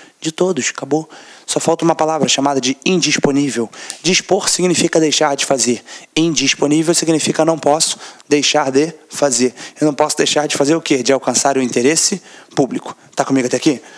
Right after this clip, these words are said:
Feliz e contente? Então vamos lá. Indisponibilidade de interesse público, eu não posso deixar de alcançar o famoso interesse público. Até aqui você tá junto comigo. Então diz pra mim, não entendi, Canário. Vamos lá. Ó, o gasto de uma curva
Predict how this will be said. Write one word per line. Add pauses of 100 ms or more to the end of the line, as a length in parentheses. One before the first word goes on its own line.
(1040)
Feliz
e
contente?
Então
vamos
lá. (580)
Indisponibilidade
de
interesse
público,
eu
não
posso
deixar
de
alcançar
o
famoso
interesse
público.
Até
aqui
você
tá
junto
comigo. (520)
Então
diz
pra
mim, (240)
não
entendi,
Canário.
Vamos
lá. (400)
Ó, (420)
o
gasto
de
uma
curva